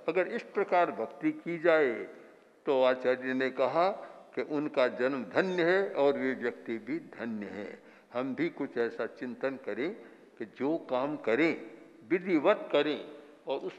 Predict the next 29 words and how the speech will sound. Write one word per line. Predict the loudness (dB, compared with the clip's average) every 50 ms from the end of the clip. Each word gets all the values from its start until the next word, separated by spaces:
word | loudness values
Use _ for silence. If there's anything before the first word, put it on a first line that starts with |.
| -6 -4
विधि | -4 -2 -2 -2 -4 0
का | 4 4 4
पालन | 4 4 6 6 8 8 6 4 2
करें। | 2 4 6 6 6 4 2 0 -4 -8 -12 -16 -18 -20 -20 -20 -20 -20 -20 _ -2
काल | 2 4 6 6 6 4 4
भी | 2 2 2
देखें | 4 6 6 6 8 6 4 4 4
किस | 4 2 0 0 2
समय | 2 2 4 6 4 4
करें, | 4 4 2 4 4 4 2 0 -2 -8 -12 -14 -14 -16 -18 -18 -6 0
विधि | 2 2 2 4 2 2
के | 4 6 4 4 4
साथ | 6 10 10 10 10 8 8 8
करें | 8 8 10 8 6 6 4 2 -4 -8 -12 -12 -2 4
और | 6 6 6 6 4 4
अन्य | 4 6 6 6
विकल्पों | 6 6 4 4 6 6 6 6 4 4 2 2 2
को | 2 2 0 0
छोड़कर | -2 -4 -2 0 2 4 4 2 2 2 4 4 4
करें। | 4 6 6 6 6 6 4 0 -2 -6 -10 -12 -16 -18 -14 -2 4
ये | 6 6 6
तीन | 4 2 0 2 4 4 4 2
सूत्र | 2 0 0 -2 -2 -2 0 2 4
हैं | 4 4 4 4 4 2 0 -2 -6 -6 -6
विकास | -6 0 4 6 8 8 6 6 2 -4 -2 0
के, | 2 2
आत्म | 4 4 4 2 2 0 -4 -4
विकास | -4 -6 -4 2 4 4 4 4 2 -2 -2 -2
के। | 0